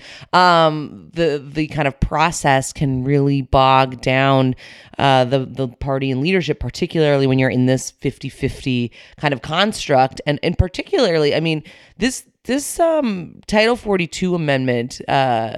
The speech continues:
is gonna be a big issue for, uh, you know, for this administration, for the Biden administration, im-, a-, immigration. Uh, they're getting hammered by, um, you know, immigration advocates to say that they need to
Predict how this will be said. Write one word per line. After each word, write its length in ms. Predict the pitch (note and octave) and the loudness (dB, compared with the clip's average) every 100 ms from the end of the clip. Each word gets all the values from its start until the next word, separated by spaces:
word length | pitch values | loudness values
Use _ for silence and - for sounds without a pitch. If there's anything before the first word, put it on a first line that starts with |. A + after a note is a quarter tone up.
| - | -10
is 200 | - D3+ | -6 -6
gonna 200 | C#3 D#3 | -4 -2
be 180 | C#3+ C#3+ | -2 -2
a 80 | C3+ | -4
big 460 | C3 - E3 G#3+ - | -4 -2 -2 0 -2
issue 480 | G3+ - D3 B2+ | -2 -2 -2 -2
for, 640 | A#2 - D3+ D3 D#3 D#3+ F3 - - - _ - | -4 -4 0 4 6 4 0 -8 -20 -20 _ 0
uh, 420 | D3 C#3 A#2+ - - | 4 4 2 -2 -8
you 160 | - D3+ | -2 0
know, 360 | C#3 B2+ B2 A#2 | 2 0 -2 -6
for 260 | - D3+ | -6 -4
this 300 | E3+ E3+ D#3+ - | -2 -4 -4 -8
administration, 960 | D3+ D3 D3 - - E3+ F#3+ - D3 C3+ | -4 -2 -2 -2 0 4 4 4 0 0
for 100 | D3 | 0
the 60 | |
Biden 140 | C#3 D#3+ | 2 2
administration, 440 | F#3 D#3 C3+ B2 | 2 0 0 -2
im-, 260 | C3 C#3+ D3 | -4 -4 0
a-, 200 | D3+ C#3 | 0 0
immigration. 880 | - D#3 F3+ F3 F3 E3+ - C#3 C3+ | 0 2 2 2 2 2 0 0 0
Uh, 200 | - C3 C3+ | -6 -8 -10
they're 160 | C3 C3 | -10 -10
getting 300 | B2+ B2+ B2 | -10 -10 -10
hammered 480 | C3+ D3 D#3+ G3 | -4 0 0 -2
by, 400 | F3+ D3+ C#3+ D3+ D#3+ - - - - | 0 0 2 0 -4 -14 -20 -8 0
um, 680 | D#3+ D#3 D3 C#3+ C#3+ C#3+ - | 4 6 4 2 0 -6 -4
you 160 | E3 | 0
know, 300 | D3 C3+ C#3 | 2 2 2
immigration 500 | - D3 C#3+ C#3+ C3+ - | 0 -4 0 -2 -2 -6
advocates 760 | B2+ D3 D#3+ - D3 E3+ - - | -2 -2 -2 -2 0 0 -6 -16
to 120 | - | -14
say 420 | - - - C#3+ | -14 -6 0 0
that 120 | D3 C#3+ | 0 -2
they 220 | C3+ C3 | -2 -2
need 260 | C3 C#3 - | -2 -4 -6
to 360 | - C3 B2+ | -4 -2 -2